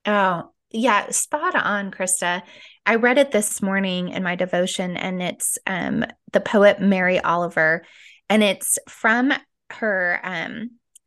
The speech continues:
Don't Hesitate, and it's Swan Poems and Prose Poems. It came out in two thousand ten. So if you wanna look for more from her, but this one quote is, "If you suddenly and unexpectedly feel joy, don't hesitate.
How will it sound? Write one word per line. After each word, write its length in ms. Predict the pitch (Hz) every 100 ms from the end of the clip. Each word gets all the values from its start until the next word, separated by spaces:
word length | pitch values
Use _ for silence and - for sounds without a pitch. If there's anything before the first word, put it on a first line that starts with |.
| -
Don't 320 | 196 208 214
Hesitate, 840 | - 220 214 226 - 247 262 - - -
and 140 | 208
it's 200 | 208 -
Swan 560 | - - 208 208 208 214
Poems 560 | - 208 202 220 233 220
and 200 | 202 -
Prose 380 | - 170 190 -
Poems. 500 | 269 254 269 277 -
It 60 |
came 180 | - 208
out 120 | 185
in 60 | 190
two 160 | - 208
thousand 380 | 175 185 185
ten. 360 | - 175 160 - - - -
So 120 | -
if 160 | 202 202
you 80 | 208
wanna 240 | 208 214
look 180 | 208 208
for 200 | - 220
more 280 | 208 185 196
from 220 | - 196
her, 380 | - 190 170 185 - - -
but 120 | 226 214
this 240 | 240 247
one 160 | 277 262
quote 360 | 240 202 190
is, 340 | 202 190 180 - _ _ _ _ -
"If 180 | 214 -
you 120 | 220
suddenly 920 | - - 226 233 269 302 311 311 339 -
and 240 | 202 196 -
unexpectedly 960 | 208 226 - - 233 233 - 208 208 196
feel 400 | - 208 220 208
joy, 580 | - 226 208 165 208 - _ _ _ _ _ _ _ -
don't 400 | 190 220 254 -
hesitate. 880 | - - 220 190 - 165 - -